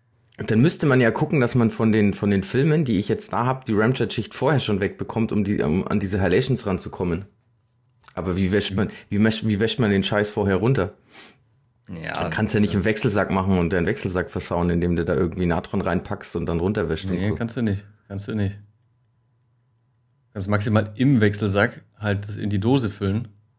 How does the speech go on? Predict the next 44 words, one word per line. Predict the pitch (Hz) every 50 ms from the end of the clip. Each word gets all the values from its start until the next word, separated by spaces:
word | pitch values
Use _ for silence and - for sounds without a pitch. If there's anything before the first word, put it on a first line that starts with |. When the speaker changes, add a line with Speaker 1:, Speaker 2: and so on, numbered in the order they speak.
| _ _ _ _ _ _ _ _ _ _ _ _ _ _ _ _ _ _ -
Speaker 2:
die | 113 107
dann | 98 110 117 131 127
mit | 110 98 98
der | 98
Natronlauge, | 95 92 90 85 - 101 95 92 90 90 90 92 92 92 92 90 92 _ _ - - -
äh, | 95
Speaker 1:
Ah, | 92 92 92 92 92 95 110 117 131 135 139 139 135 135 131 127 - - - 104 98 -
ge-, | - 110 92
das | - 127 135 -
würde | 214 214 113
gehen, | 92 - 92 87 85 82
ja. | 80 78 78 82 110 123 - _ _ _ _ _ _ -
Und | 104 95
dann | 107 104
musst | 117 127 123 107
Speaker 2:
weil | 101
Speaker 1:
du | 117
Speaker 2:
dann | 120 104
Speaker 1:
aber | 110 110
Speaker 2:
ist | 107 -
ja | 135 110
safe. | - - 113 95 90 82 - - _ -
Dann | 98 98
ist | 104 104
ja | 113 107
safe. | 101 104 107 92 90 -
Dann | - 95 101
musst | 107 110 104 107
du | 107
es | 107
nur, | 113 107 110 110 113 113 113 - - _ _ _ _ _ _ _ _ -
du | 95
kannst | - 117 117 113 -
halt | 135 101 117
dann | 113 117
im, | - 135 135 139 143 135 - - - _ _ -
also | 113 110 113
du | 110
kannst | 120 120 113
ja | 123
dann | 110 117 110
zwischendrin | 104 - 131 120 120 113 123 123 117
nicht | 117 117 107
nachkontrollieren, | 120 117 123 123 - - 113 101 - 101 95 101 107 120 135 -